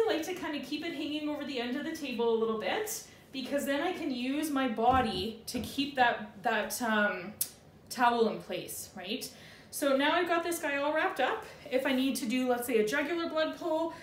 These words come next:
I can use my forearm here to snug him up close to me. I can lift up that neck and I can move him to the end of the table so he's ready for a blood pull, okay? Um, if I need to do, let's say, um, an I V catheter or a blood pull from a front leg,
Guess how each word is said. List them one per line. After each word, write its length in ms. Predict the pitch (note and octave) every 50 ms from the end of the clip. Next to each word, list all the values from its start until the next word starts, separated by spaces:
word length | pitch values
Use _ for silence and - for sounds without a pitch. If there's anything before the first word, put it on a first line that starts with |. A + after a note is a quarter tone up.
| - - - - -
I 120 | B3 B3
can 160 | A3 C4+ B3+
use 180 | B3+ B3 A#3 G#3+
my 140 | A3 G#3+ G#3+
forearm 500 | G#3+ - C#4+ C#4+ C#4+ C#4+ C#4 C#4+ D4 C#4
here 160 | C4 D4+ C#4
to 100 | B3+ C4
snug 280 | C4 - B3+ B3+ B3
him 120 | B3+ C4+ C4+
up 200 | C4+ C4+ - -
close 260 | D4+ D4 C4+ C#4 -
to 120 | - D4+
me. 320 | D4+ D4 D4 D#4 F4+ - - - - - - - - - - - - - - -
I 100 | G#3+ G#3
can 240 | G#3 - B3 A3 A3+
lift 280 | B3 C#4+ D#4 - -
up 180 | E4 D4+ D4+ D4+
that 240 | D4 C#4+ C4 B3 B3+
neck 240 | C#4 D4 F4+ F#4+ - - - - -
and 120 | B3 G#3+
I 80 | G3 F3+
can 140 | - G#3
move 180 | G3 A3+ B3+ B3+
him 100 | C4 B3+
to 140 | B3 - C#4
the 120 | B3+ B3
end 120 | B3 A#3 B3
of 80 | A3
the 80 | A3+ B3
table 340 | - B3 A#3+ A3 F3+ E3 E3+
so 180 | - - A3
he's 240 | G#3+ G#3+ A#3+ B3 A3
ready 280 | G#3 A3+ A#3 A#3 A#3+ A#3
for 180 | - B3 A#3+
a 60 | B3
blood 300 | G#3 G#3 F#3+ E3+ - -
pull, 300 | - F3+ - - - - - - -
okay? 380 | - G#3 G3+ B3 F4 A4 - - - - - - - - - - - - -
Um, 420 | A#3+ B3+ C4 C4 C4 C4 B3+ -
if 140 | C#4 C#4+ C#4+
I 60 | C#4+ C4
need 240 | C4 C4 C4+ C4 -
to 100 | - C4
do, 340 | B3+ C4 B3+ B3+ B3+ B3+
let's 260 | B3 B3 - - - -
say, 500 | - C4+ A#3+ A#3 A3+ A3+ A#3 A3+ A3+ A3+ - -
um, 500 | A3 A3 G#3+ G#3+ G#3 G3+ G3+ G#3+ G3+ - - - - - - - - - - -
an 80 | B3 G#3
I 100 | F#3+ F#3
V 100 | F3+ F3
catheter 520 | G3+ B3 C#4 D4 F4 F4 F#4 F4 F4 F4+
or 260 | - E4 B3+ A#3 A3
a 20 | G3
blood 300 | G3+ A3+ B3+ C4+ - -
pull 220 | D4 D#4 D4+ D#4
from 180 | - - C#4+ B3
a 80 | A3
front 400 | A3 - - A#3 A#3+ A#3+ B3+ B3
leg, 400 | C#4 D4 D#4 F#4+ A4+ A#4 A4+ -